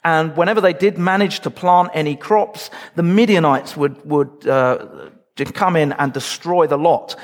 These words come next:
So the people of Israel were impoverished and starving,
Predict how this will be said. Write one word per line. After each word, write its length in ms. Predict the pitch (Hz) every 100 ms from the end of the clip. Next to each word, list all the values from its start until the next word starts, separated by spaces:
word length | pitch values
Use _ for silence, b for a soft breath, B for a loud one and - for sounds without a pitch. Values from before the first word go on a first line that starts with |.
| B
So 340 | - 170 156 156
the 80 |
people 320 | - 214 226 175
of 120 | 156
Israel 480 | 175 180 160 156 156
were 260 | 143 131
impoverished 920 | 131 127 - - 208 175 165 - - B B B
and 200 | 165 160
starving, 640 | - - 214 220 165 120